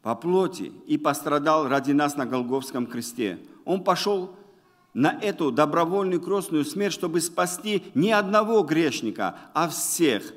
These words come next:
всех грешников, чтобы все получили спасение и оправдание. Смерть одного человека, если бы понадобилось бы,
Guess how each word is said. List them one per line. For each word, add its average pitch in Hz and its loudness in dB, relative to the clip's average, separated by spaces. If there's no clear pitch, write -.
всех 226 0
грешников, 151 2
чтобы 160 0
все 220 0
получили 180 2
спасение 160 2
и 147 2
оправдание. 151 4
Смерть 190 -2
одного 185 2
человека, 175 0
если 185 2
бы 175 2
понадобилось 156 2
бы, 107 -4